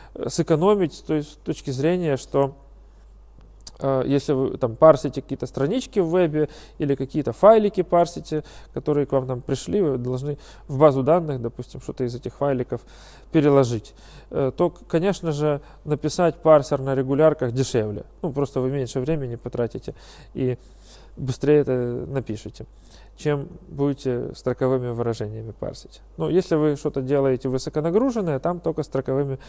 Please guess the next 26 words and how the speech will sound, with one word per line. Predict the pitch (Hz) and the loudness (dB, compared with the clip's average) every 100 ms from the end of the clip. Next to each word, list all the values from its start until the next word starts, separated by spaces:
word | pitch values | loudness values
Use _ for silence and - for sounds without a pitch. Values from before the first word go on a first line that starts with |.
| - - - - | -20 -20 -16 0
выражениями. | 143 131 120 107 107 110 - - - - - - | 4 4 2 -2 -4 -10 -14 -18 -20 -20 -18 -6
Есть, | 131 254 262 - | 0 0 0 -4
в | |
принципе, | - 185 220 - 151 147 135 - - - | -2 0 0 -2 -4 -4 -6 -8 -20 -20
э, | - 151 147 151 | -6 -4 -2 -4
такие | 147 208 175 | -2 -2 0
компиляторы, | 170 147 156 185 269 302 254 240 | -2 0 0 4 4 4 2 2
которым | - 160 175 185 156 | 0 0 2 4 2
вы | 143 | 0
выдаёте | 147 151 170 185 185 - 135 | 0 2 4 6 6 4 0
регэксп, | 135 175 320 330 - - - - | 0 2 0 0 -10 -16 -20 -8
а | - 160 | 2 4
он | 254 220 | 4 2
нам, | 190 156 - - - - | 0 0 -8 -20 -20 -18
вам | - 156 190 156 - | -4 4 4 2 -6
на | 156 139 | -2 2
выход | 214 302 - - - | 4 4 4 2 -4
отдаёт | - 131 139 175 190 | -10 -2 2 4 2
функцию, | - 247 277 - - 170 | 2 0 0 -2 0 0
допу-, | 131 131 156 - | 0 -2 -6 -6
написанную | 160 190 - 147 143 | -4 -2 -2 -2 -4
на | 131 131 | -4 -4
C | - | 0
или | 269 285 214 | 2 2 2
на | 147 156 | -2 -4
JavaScript, | 143 147 135 - 143 - 247 311 | 0 2 2 0 -4 -2 0 0